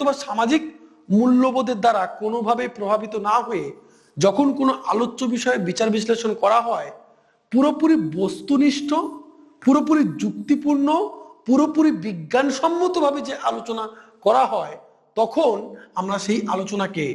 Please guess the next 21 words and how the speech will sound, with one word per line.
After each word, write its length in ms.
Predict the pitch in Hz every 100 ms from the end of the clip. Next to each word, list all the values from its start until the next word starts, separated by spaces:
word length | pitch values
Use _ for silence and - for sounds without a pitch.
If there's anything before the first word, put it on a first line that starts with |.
| - _ - 147
মূল্যমান 680 | 180 208 220 226 226 226 226 233 - - - 151
নিরপেক্ষ 520 | 160 185 214 180 - 247 - 170
আলোচনা 320 | 151 156 202 208
বলতে 220 | 90 - -
পারি। 200 | - - _ _ _ _ _ 131
বোঝা 220 | 143 175
গেছে 160 | 180 190 185
নিশ্চয়ই? 320 | - - - - - - - -
পরবর্তী 520 | 175 214 254 254 165 156 - -
অনেকগুলো 400 | 175 240 190 233 226
প্রশ্ন 220 | 196 190 - 170
তোমাদের 260 | 170 160 170
এখানে 200 | - 160 139
রয়েছে, 340 | 151 170 - - - - -
সেই 120 | - 190 180
প্রশ্নগুলো 520 | 165 - 220 214 160 196 -
আর 60 | 165 - -
আমি 100 | 170 147
আলোচনা 280 | 147 170 156 165
করছি 240 | 185 -
না, 60 | 226